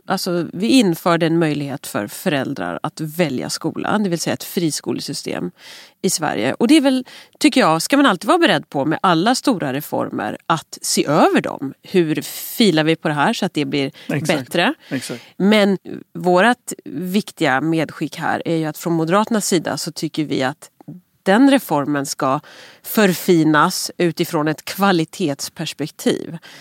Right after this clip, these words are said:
Speaker 1: Alltså, vi vill ju inte backa bandet så att föräldrar inte längre kan välja den skola
Speaker 2: Ja,
Speaker 1: som
Speaker 2: absolut
Speaker 1: passar
Speaker 2: inte.
Speaker 1: deras barn bäst. Utan vi vill ju titta på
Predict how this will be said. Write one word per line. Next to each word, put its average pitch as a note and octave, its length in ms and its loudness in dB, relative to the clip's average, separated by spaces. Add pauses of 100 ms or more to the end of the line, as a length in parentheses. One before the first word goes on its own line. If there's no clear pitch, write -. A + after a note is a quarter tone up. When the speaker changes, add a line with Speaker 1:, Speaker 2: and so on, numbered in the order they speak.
(140)
Speaker 1:
Alltså, E3+ 260 -2
vi E3+ 160 2
vill E3 200 2
ju F3 60 4
inte E3 200 0
backa F3+ 600 -2
bandet A#3 720 2
så - 160 -2
att D#3 140 0
föräldrar C#3 720 -2 (380)
inte E3+ 280 2
längre C#3+ 280 -2
kan D#3 360 -6
välja A3+ 380 4
den C#3+ 240 2
skola D3 360 -4
Speaker 2:
Ja, C#3+ 80 0
Speaker 1:
som D#3 140 -4
Speaker 2:
absolut D3+ 220 0
Speaker 1:
passar D#3 140 0
Speaker 2:
inte. D#3+ 100 -2
Speaker 1:
deras C3 260 -4
barn C#3 260 -4
bäst. F#3+ 320 -2 (260)
Utan D#3+ 320 -2
vi G#3 160 4
vill A3 160 2
ju G#3+ 60 2
titta - 340 -4
på C#3+ 300 -6